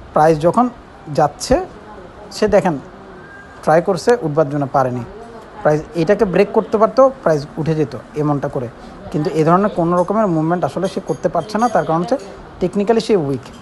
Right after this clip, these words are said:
ঠিক আছে? প্রাইস, আহ, দেখেন, সবসময় একটা জিনিস মাথায় রাখবেন,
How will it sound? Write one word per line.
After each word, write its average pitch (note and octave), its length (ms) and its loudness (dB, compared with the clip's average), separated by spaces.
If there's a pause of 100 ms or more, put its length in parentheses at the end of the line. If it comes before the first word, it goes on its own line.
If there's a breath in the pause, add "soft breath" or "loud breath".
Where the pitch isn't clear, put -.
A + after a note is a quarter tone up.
(120)
ঠিক G3 100 -4
আছে? A3+ 220 -2
প্রাইস, D3 260 0 (220)
আহ, D3 80 -4 (600)
দেখেন, E3+ 320 2
সবসময় G3 300 -2
একটা F#3+ 160 0
জিনিস G3 180 -2
মাথায় D#3+ 300 0
রাখবেন, A#2+ 180 -6